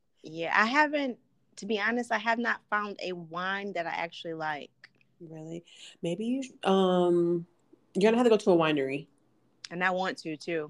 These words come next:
Speaker 1: Like
Speaker 2: Yeah.
Speaker 1: Traverse Cities, but not when they have all those little bugs flying around.
Speaker 2: <laughs>
Speaker 1: Jeez. <laughs>
Speaker 2: Really? Yeah, that way you would know what, exactly what you like.
Speaker 1: Yeah, 'cause everything I try is nasty, and then I feel like wine just gives me an instant headache.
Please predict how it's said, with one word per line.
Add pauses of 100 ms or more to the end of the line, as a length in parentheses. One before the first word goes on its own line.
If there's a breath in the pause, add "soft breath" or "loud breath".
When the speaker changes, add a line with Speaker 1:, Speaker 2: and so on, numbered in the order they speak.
Speaker 1:
Like
Speaker 2:
Yeah.
Speaker 1:
Traverse
Cities,
but
not
when
they
have
all
those
little
bugs
flying
around. (460)
Speaker 2:
<laughs>
Speaker 1:
Jeez.
<laughs>
Speaker 2:
Really?
Yeah,
that
way
you
would
know
what, (100)
exactly
what
you
like. (380)
Speaker 1:
Yeah,
'cause
everything
I
try
is
nasty,
and
then (240)
I
feel
like
wine
just
gives
me
an
instant
headache.